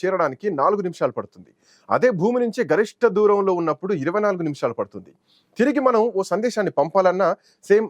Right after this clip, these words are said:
అదే టైం పడుతుంది. అలాగే సౌర కుటుంబం దాటి ప్రయాణిస్తున్న Voyager, Pioneer లాంటి సుదూరంలోని వ్యోమ నౌకలకు సందేశం పంపాలంటే ఇరవై రెండు పాయింట్ ఐదు గంటల సమయం పడుతుంది. తిరిగి మనం దానికి ఓ కమాండ్ పంపినా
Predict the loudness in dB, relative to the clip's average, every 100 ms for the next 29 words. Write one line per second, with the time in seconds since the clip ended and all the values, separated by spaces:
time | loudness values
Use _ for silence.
0 | 0 0 2 0 -2 -6 -8 -18 -20 _
1 | _ -4 0 2 0 -2 -2 0 -4 -6
2 | -4 -4 0 0 0 -2 -2 -2 -6 -8
3 | -4 -4 -6 _ _ 2 2 2 0 -2
4 | 0 0 2 0 0 0 -2 -6 -10 -12
5 | _ -4 -4 0 4 4 4 2 0 0
6 | 0 0 0 -2 -4 -8 -8 -8 -4 -4
7 | -6 -4 -4 -2 -4 -4 -8 -8 -10 _
8 | -6 -4 0 -2 -2 -4 -2 -4 0 -2
9 | -2 -10 -4 -4 -4 -4 -6 -4 -8 -4
10 | -2 -2 -4 -10 -12 -20 -20 _ _ _
11 | -2 0 0 0 2 2 0 -2 -4 -6
12 | -4 0 0 0 -4 -6 -2 -2 -2